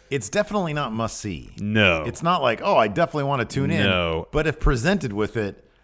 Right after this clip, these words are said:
Speaker 1: I'm gonna, I'm gonna do what, what it's designed to do and make me chuckle. It ma-, it totally made me laugh and chuckle, and at no point was I sitting there like, "Oh, God, when is this gonna be over?"
Speaker 2: Um, the issue, another issue is, and this is looking forward,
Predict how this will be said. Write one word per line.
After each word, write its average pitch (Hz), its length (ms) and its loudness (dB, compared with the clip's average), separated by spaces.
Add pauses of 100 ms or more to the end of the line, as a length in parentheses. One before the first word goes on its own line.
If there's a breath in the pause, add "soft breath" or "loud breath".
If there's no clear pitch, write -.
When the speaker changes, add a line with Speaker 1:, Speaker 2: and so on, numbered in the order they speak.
(200)
Speaker 1:
I'm 123 80 -8
gonna, 170 140 -4 (180)
I'm 127 80 -4
gonna 139 140 -2
do 131 260 -4
what, 123 320 -2
what 113 260 -4
it's 104 200 -10
designed 104 380 -6
to 104 40 -6
do 135 160 -4
and 92 80 -6
make 95 160 -8
me 87 100 -10
chuckle. 76 460 -8
It 92 220 -14
ma-, 98 160 -8
it 95 320 -12
totally 117 360 -2
made 92 220 -6
me 85 80 -8
laugh 95 320 -4
and 87 100 -10
chuckle, 95 480 -4 (300 soft breath)
and 113 180 -6
at 110 220 -6
no 135 160 0
point 120 320 -2
was 98 140 -6
I 98 80 -2
sitting 98 280 -6
there 104 140 -2
like, 92 240 -2
"Oh, 107 240 0
God, 95 300 -2
when 98 180 -6
is 90 80 -8
this 85 120 -14
gonna 87 180 -8
be 80 180 -10
over?" 82 540 -10
Speaker 2:
Um, 95 480 2
the 120 180 6
issue, 147 480 2
another 139 240 6
issue 98 420 4
is, 82 200 -2
and 92 100 -4
this 98 100 -8
is 87 160 -8
looking 87 220 -4
forward, 82 400 -8